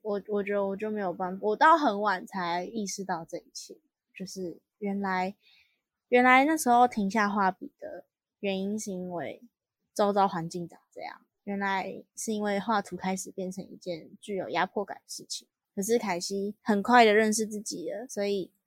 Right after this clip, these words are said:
决定做出对自己的心理健康最好的选择。毕竟先照顾好情绪，才有更好的选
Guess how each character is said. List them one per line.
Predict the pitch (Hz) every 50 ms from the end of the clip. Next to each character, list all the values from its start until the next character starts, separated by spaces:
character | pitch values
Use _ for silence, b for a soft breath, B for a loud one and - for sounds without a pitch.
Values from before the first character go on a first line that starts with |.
| _ _ _ _ _ _ _
决 | - - 220 214
定 | 208 247 247 233 220
做 | - 247 226 220
出 | 208 226 220
对 | 220 - 220 214
自 | 214 -
己 | 233 196 165
的 | - 170
心 | - - 208 208 196
理 | 180 165
健 | - 190 185
康 | 180 185 175 180 180
最 | - 180 185
好 | 180 - -
的 | - 190
选 | - - - _
择。 | _ - - - _
毕 | - 330
竟 | 339 349 339
先 | 330 330 311 311 311
照 | 311 269 254
顾 | 254 247 233
好 | 214 208 -
情 | - - - 202 185 185
绪， | - 226 214 190
才 | - 185 180
有 | 180 170 -
更 | - 214 185 185
好 | 180 196 - -
的 | - - -
选 | - - 202